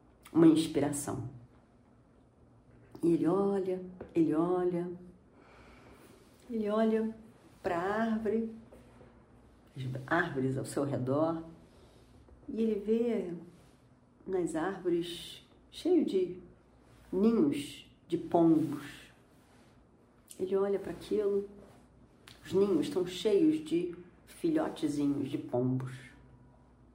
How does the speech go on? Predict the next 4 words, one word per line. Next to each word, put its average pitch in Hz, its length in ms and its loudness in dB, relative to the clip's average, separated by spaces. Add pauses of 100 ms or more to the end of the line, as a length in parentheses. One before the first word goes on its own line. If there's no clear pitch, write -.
(1040)
Os - 100 -16
pombos, 160 840 0 (1080)
os - 100 -14
pombinhos 185 960 4